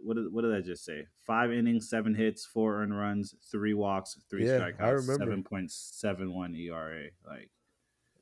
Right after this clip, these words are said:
Speaker 2: I
Speaker 1: every
Speaker 2: remember.
Speaker 1: week. <laughs> Every
Speaker 2: So,
Speaker 1: week without
Speaker 2: we'll,
Speaker 1: fail.
Speaker 2: we'll, st-, we'll still be celebrating, you know, that's the ups and downs.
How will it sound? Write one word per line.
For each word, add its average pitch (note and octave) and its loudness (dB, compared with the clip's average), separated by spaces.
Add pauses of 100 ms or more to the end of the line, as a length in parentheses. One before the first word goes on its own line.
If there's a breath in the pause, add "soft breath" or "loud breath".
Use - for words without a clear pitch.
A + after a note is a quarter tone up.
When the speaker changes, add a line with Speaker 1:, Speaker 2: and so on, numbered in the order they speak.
(600)
Speaker 2:
I G#2 2
Speaker 1:
every A2+ 8
Speaker 2:
remember. A2+ 6
Speaker 1:
week. A#2 -4
<laughs> - -8
Every C#3+ 12
Speaker 2:
So, G#2 6
Speaker 1:
week C3+ 12
without A2 6
Speaker 2:
we'll, D#3 4
Speaker 1:
fail. A2 4
Speaker 2:
we'll, D#3 8
st-, - -6
we'll D#3 8
still E3 6
be D3+ 4
celebrating, B2+ 4
you A2 0
know, A#2 2
that's A2+ 0
the A#2 6
ups A2+ 2
and A#2 0
downs. A#2 2